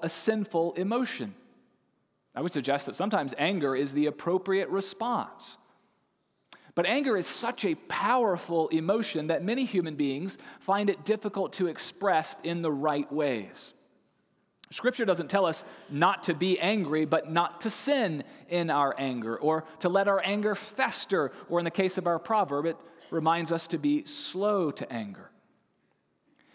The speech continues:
Now, our particular kind of anger we're thinking about here is that relational anger, not just, "Oh, I got stuck in traffic," or, "I'm angry about that," or, "I hit my head on the cabinet again." No, this is, like, something that happens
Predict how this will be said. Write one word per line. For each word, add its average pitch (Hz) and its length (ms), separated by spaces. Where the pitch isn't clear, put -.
Now, 170 140
our 185 240
particular 208 400
kind 202 260
of 165 80
anger 156 180
we're 156 100
thinking 175 220
about 147 220
here 156 160
is 147 120
that 151 180
relational 151 640
anger, 117 240
not 175 160
just, 185 320
"Oh, 147 80
I 147 80
got 147 160
stuck 160 240
in 127 80
traffic," 147 500
or, 135 80
"I'm 131 100
angry 151 300
about 139 220
that," 151 420
or, 151 80
"I 135 60
hit 151 160
my 143 100
head 156 240
on 135 60
the 135 80
cabinet 156 400
again." 143 340
No, 165 80
this 202 180
is, 240 160
like, 196 180
something 240 360
that 269 100
happens 175 480